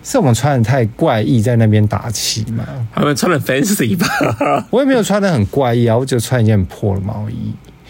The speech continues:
Speaker 1: 然后在那边，然后你昨天那天穿什么？就贝雷帽而已啊。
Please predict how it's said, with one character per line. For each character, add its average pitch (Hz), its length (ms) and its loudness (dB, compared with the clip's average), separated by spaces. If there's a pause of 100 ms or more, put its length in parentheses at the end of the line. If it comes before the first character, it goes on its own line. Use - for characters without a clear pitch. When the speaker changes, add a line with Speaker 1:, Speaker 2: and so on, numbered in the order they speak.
(240)
Speaker 1:
然 110 120 2
后 113 40 4
在 120 80 2
那 117 60 2
边， 120 240 2 (260)
然 123 80 0
后 131 80 2
你 117 140 4
昨 107 160 0
天 104 160 4
那 120 80 4
天 117 140 2
穿 113 140 2
什 101 60 2
么？ 92 120 2
就 110 100 4
贝 110 220 0
雷 87 200 0
帽 95 340 2
而 107 60 -4
已 107 180 -4
啊。 - 200 -10